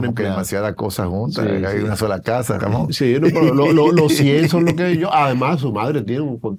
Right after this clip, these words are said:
Speaker 2: contratos millonarios pub-, de publicidad,
Speaker 1: Por
Speaker 2: gobierno
Speaker 1: eso, por
Speaker 2: dominicano,
Speaker 1: eso,
Speaker 2: sí.
Speaker 1: sí, está, y bueno, que,
Speaker 2: Ok.
Speaker 1: que es profesional, pero, pero bueno, pero, eh, ya un hijo con otro
Speaker 2: Bueno, de, de,
Speaker 1: contrato
Speaker 2: de
Speaker 1: y
Speaker 2: esos trece millones yo me conformo con uno nada más que envíe para acá, es más, que manden quinientos nada más para
Speaker 1: Sí.
Speaker 2: acá, y ya, listo.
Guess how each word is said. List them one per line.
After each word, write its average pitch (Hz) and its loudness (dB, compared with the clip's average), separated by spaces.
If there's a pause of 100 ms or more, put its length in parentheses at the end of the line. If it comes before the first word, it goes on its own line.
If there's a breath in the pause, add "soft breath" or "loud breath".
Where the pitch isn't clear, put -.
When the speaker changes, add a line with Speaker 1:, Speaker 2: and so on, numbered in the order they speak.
Speaker 2:
contratos 117 -6
millonarios 117 -2
pub-, 110 -4
de 110 -4
publicidad, 101 -6
Speaker 1:
Por 101 2
Speaker 2:
gobierno 87 2
Speaker 1:
eso, 120 0
por - 0
Speaker 2:
dominicano, - -2
Speaker 1:
eso, 123 0
Speaker 2:
sí. - -6
Speaker 1:
sí, 95 0
está, 98 -2
y - -4
bueno, 135 4
que, 131 2
Speaker 2:
Ok. 113 0
Speaker 1:
que 120 2
es 139 0
profesional, 160 2
pero, 147 2 (480 loud breath)
pero 117 2
bueno, 127 2
pero, 98 0
eh, 98 0
ya 110 2
un 123 2
hijo 131 4
con 131 0
otro - 2
Speaker 2:
Bueno, - 0
de, 160 2
de, 123 2
Speaker 1:
contrato 131 2
Speaker 2:
de 151 4
Speaker 1:
y 170 6
Speaker 2:
esos 196 2
trece 190 2
millones 196 0
yo 175 2
me 196 -2
conformo 190 -2
con 160 -2
uno 165 0
nada 120 -2
más 135 -2
que 123 -4
envíe 131 -4
para 127 -6 (100)
acá, - 0
es 208 -2
más, 202 0
que 180 -2
manden 190 0
quinientos 165 2
nada 135 0
más 135 -2
para - 0
Speaker 1:
Sí. 92 0
Speaker 2:
acá, 107 -4
y 117 -2
ya, 107 0
listo. 151 -6